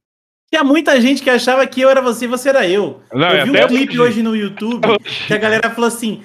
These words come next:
Speaker 1: Nossa, é, fa-, é, os entendedores de R P, né, com o meu R P com lá do, do Américo, lá no Vanilla, né? Aí tinha uma galera falando assim: Nossa,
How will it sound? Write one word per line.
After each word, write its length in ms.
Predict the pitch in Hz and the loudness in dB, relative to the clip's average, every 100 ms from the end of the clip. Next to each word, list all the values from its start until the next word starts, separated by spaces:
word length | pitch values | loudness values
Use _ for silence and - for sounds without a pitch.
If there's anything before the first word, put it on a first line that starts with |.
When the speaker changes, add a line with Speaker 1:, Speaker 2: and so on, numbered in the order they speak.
| - - | -16 -4
Speaker 1:
Nossa, 720 | 247 285 285 247 - 175 - - _ _ _ _ | 0 2 2 -2 -6 -8 -10 -18 _ _ _ _
é, 260 | 175 170 165 | -2 0 -2
fa-, 200 | - - | -8 -6
é, 460 | 165 165 160 151 | -4 -4 -4 -4
os 220 | 139 143 151 | -4 -4 -8
entendedores 640 | 147 165 160 147 170 170 | -8 -6 -4 -4 -6 -4
de 80 | 151 | -6
R 180 | 143 139 | -6 -6
P, 220 | 147 180 | -8 -8
né, 120 | 180 | -8
com 100 | - | -10
o 40 | 139 | -8
meu 100 | 135 | -6
R 160 | 131 | -6
P 180 | 131 135 | -8 -8
com 160 | 135 131 | -6 -6
lá 480 | 127 127 127 120 - | -4 -4 -6 -10 -18
do, 420 | 127 127 123 120 | -12 -10 -8 -8
do 160 | 117 127 | -6 -4
Américo, 440 | 120 117 143 139 | -2 -2 -4 -4
lá 60 | 131 | -6
no 120 | 127 | -4
Vanilla, 500 | 123 120 120 165 185 | -4 -4 -4 -4 -4
né? 260 | 170 202 - _ _ _ _ - | -6 -8 -12 _ _ _ _ -4
Aí 100 | 143 | -4
tinha 180 | 139 185 | -2 -2
uma 120 | 175 | 2
galera 220 | 185 190 | 2 0
falando 160 | 196 196 | -2 -6
assim: 180 | 202 190 | -6 -4
Nossa, 600 | 190 226 220 170 135 | 0 0 0 -4 -8